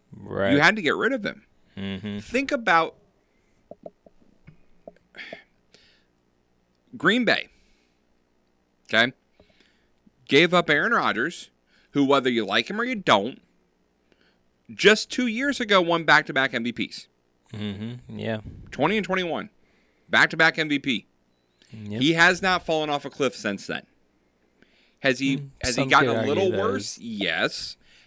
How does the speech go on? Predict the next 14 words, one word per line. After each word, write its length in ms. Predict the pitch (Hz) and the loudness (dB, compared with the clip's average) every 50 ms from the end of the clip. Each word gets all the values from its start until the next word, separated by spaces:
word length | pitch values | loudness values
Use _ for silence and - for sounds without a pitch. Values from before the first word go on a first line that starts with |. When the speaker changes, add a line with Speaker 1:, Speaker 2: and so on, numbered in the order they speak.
| _ | _
Speaker 2:
Has 200 | - 139 143 - | 0 0 2 2
Speaker 1:
Yeah. 80 | - 196 | 2 0
Speaker 2:
his 120 | 160 139 - | -2 -4 -6
talent 380 | - - 151 147 147 151 147 143 | -4 -2 -2 -2 -2 -2 -4 -2
around 360 | 131 117 110 113 123 135 151 | 0 0 2 2 0 0 -2
him 220 | 175 190 196 190 | -6 -6 -8 -4
gotten 360 | 151 139 123 123 - 127 127 120 | 0 2 2 2 0 -2 -4 -4
worse 280 | 123 123 131 - - | -2 -2 -4 -4 -6
in 140 | 139 135 131 | -6 -6 -4
Green 240 | 127 139 143 143 135 | -4 -4 -4 -2 0
Bay? 300 | 135 139 156 196 247 247 - _ _ _ _ _ _ _ | 2 2 2 2 0 -2 -8 _ _ _ _ _ _ _
Yes. 960 | - - 87 90 95 90 73 80 87 104 151 - - - - - - - - - _ _ _ _ _ _ _ _ _ _ _ - _ _ _ _ _ _ _ _ _ - | -20 -16 -12 -10 -8 -6 -4 -2 -2 -2 -4 -4 -8 -14 -16 -18 -18 -20 -20 -20 _ _ _ _ _ _ _ _ _ _ _ -20 _ _ _ _ _ _ _ _ _ -14
Speaker 1:
Mm-hmm. 460 | 107 104 101 101 98 104 104 104 107 110 113 - - _ _ _ _ _ - - _ _ _ _ _ - - - _ _ _ _ _ _ _ _ _ _ _ _ _ - - - | -10 -10 -8 -8 -8 -8 -10 -10 -10 -12 -14 -20 -20 _ _ _ _ _ -20 -20 _ _ _ _ _ -20 -20 -20 _ _ _ _ _ _ _ _ _ _ _ _ _ -20 -18 -10
Speaker 2:
So, 400 | - - 214 196 180 170 - | 0 4 6 6 6 6 2